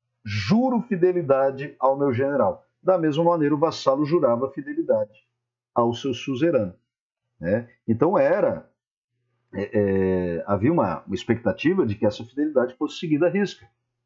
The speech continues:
inclusive com proteção militar. Um protegia o outro. Mas, por exemplo, se o suzerano tivesse em perigo de uma, de um cerco ou de uma tentativa de conquista, o vassalo, ele tinha a obrigação de ajudar militarmente também.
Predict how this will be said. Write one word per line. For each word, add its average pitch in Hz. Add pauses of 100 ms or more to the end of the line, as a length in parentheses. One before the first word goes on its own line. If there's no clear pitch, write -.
(420)
inclusive 107
com 107
proteção 120
militar. 170
Um 233
protegia 214
o 220
outro. 147 (480)
Mas, -
por 190
exemplo, 151
se -
o 156
suzerano 196
tivesse 120
em 117
perigo 120 (600)
de 98
uma, 101 (380)
de 101
um 113
cerco 131
ou 90
de 95
uma 104
tentativa 110
de 104
conquista, 156
o 139
vassalo, 143 (240)
ele 131
tinha 143
a 143
obrigação 143
de 139
ajudar 127
militarmente 127
também. 131